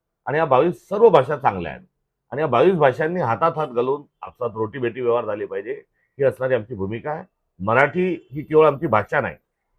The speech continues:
तर मराठी हा आमचा धर्म आहे, मराठी ही आमची संस्कृती आहे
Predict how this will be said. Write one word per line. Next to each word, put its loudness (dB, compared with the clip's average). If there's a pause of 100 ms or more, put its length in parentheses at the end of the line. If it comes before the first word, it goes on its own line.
(140)
तर -4
मराठी 0
हा 4
आमचा -2
धर्म -2
आहे, -2
मराठी -4
ही -10
आमची -10 (360)
संस्कृती 0
आहे 2